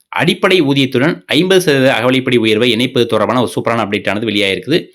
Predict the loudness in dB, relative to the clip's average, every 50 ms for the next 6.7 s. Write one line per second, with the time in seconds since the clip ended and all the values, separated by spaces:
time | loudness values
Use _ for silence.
0 | -20 _ _ _ -2 -2 0 2 2 2 2 0 0 0 -2 -2 -4 -2 0 2
1 | 2 4 2 2 2 0 -2 -2 -2 -2 -2 -2 -2 -4 -4 -4 -4 -4 -4 -6
2 | -4 -2 0 0 0 0 -2 0 0 0 0 -2 -4 -6 -4 -2 0 0 2 2
3 | 2 2 0 0 0 0 0 0 -2 -2 0 0 -2 -2 -4 -8 _ _ _ _
4 | _ _ _ _ 0 2 2 2 2 2 0 0 2 2 2 2 2 2 2 2
5 | 2 2 0 0 0 0 2 2 0 0 -2 -2 -2 -2 0 0 0 0 0 0
6 | -2 -2 -2 -2 -2 -2 -2 -4 -2 -2 0 0 0 0